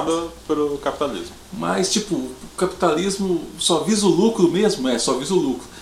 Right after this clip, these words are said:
Speaker 2: Mas não tem nenhum momento que ele vai visar, tipo,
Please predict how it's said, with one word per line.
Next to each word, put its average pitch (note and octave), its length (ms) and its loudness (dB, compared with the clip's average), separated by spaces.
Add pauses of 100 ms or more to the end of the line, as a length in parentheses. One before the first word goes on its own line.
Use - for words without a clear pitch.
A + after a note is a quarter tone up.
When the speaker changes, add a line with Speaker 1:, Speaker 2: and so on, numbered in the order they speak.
(160)
Speaker 2:
Mas E3+ 200 4
não F#3+ 100 2
tem G#3 200 2
nenhum G#3 320 2
momento B3+ 580 4
que - 120 -2
ele F#3 100 0
vai F3+ 240 2
visar, E3+ 460 2
tipo, D#3+ 500 -2